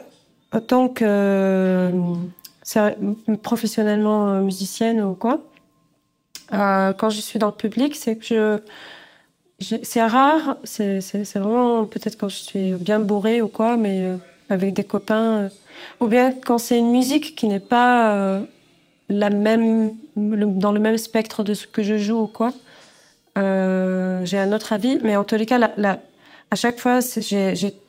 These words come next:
j'ai, j'ai beaucoup de regards critiques, c'est-à-dire que quand je rentre à la maison, euh, genre, euh,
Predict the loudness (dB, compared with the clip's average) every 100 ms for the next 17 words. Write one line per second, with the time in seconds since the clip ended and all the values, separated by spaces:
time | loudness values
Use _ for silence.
0 | _ -4 -2 0 0 0 -2 -2 0 2
1 | 2 2 0 -2 -6 -6 -6 -6 -8 -8
2 | -18 -8 -6 -4 -6 -6 -4 -4 -4 -4
3 | -4 -2 -4 -2 -4 -2 -2 -2 -2 -2
4 | -2 -6 -10 -20 -20 -20 -20 _ _ -4
5 | -2 -2 -4 -4 -6